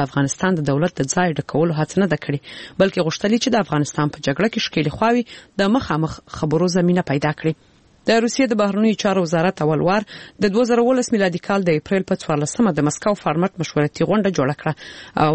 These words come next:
هغو هیوادونو ته یې د ګډون بلنه ورکړه چې د روسیې له نظره د افغانستان د لانجې له سیاسي حل سره دلچسپي لري. غونډې ته د افغانستان، هند، پاکستان، چین او منځنۍ اسیا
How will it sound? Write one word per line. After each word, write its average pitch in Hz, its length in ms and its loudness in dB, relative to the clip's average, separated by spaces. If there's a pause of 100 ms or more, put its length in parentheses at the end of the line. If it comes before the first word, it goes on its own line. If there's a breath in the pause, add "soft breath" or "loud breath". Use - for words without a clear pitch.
هغو 151 260 0
هیوادونو 147 420 2
ته 165 100 2
یې 151 80 2
د 160 120 0
ګډون 175 280 2
بلنه 214 240 4
ورکړه 165 360 0
چې 220 80 2 (520 loud breath)
د - 20 4 (380)
روسیې 208 440 2
له 170 120 2
نظره 139 320 0
د 147 80 2
افغانستان 143 560 0
د 139 80 2
لانجې 147 320 2
له 196 160 0
سیاسي 139 320 -2
حل 151 200 -2
سره 175 200 0
دلچسپي 143 480 0
لري. 139 160 0 (460 loud breath)
غونډې 220 260 4
ته 247 60 2
د 226 80 2 (100)
افغانستان، 160 640 -2
هند، 175 240 0
پاکستان، 180 460 -2
چین 247 300 2
او 247 120 2
منځنۍ 175 360 2
اسیا 160 220 0